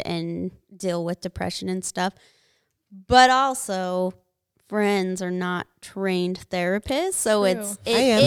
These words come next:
Speaker 1: it is extremely
Speaker 3: <laughs> Not.
Speaker 1: <laughs> it is extremely beneficial, but it is also very different.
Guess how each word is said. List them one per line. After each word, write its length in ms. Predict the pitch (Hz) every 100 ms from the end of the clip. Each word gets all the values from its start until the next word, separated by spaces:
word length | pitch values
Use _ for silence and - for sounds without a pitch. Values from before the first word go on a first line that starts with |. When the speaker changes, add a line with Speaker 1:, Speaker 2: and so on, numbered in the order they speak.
| -
Speaker 1:
it 80 | -
is 240 | 294 302
extremely 500 | 294 - 330 - 208 294
Speaker 3:
<laughs> 0 |
Not. 500 | - - - - 339
Speaker 1:
<laughs> 1160 | 381 311 277 262 254 247 - - - - - 277
it 120 | 277
is 160 | 311
extremely 840 | 302 - - 247 240 254 269 269 240
beneficial, 720 | 220 214 208 202 202 196 185
but 200 | 185 202
it 160 | 202 -
is 160 | 214 202
also 400 | 190 190 196 185
very 400 | 180 180 175 175
different. 800 | 175 170 175 - - 175 175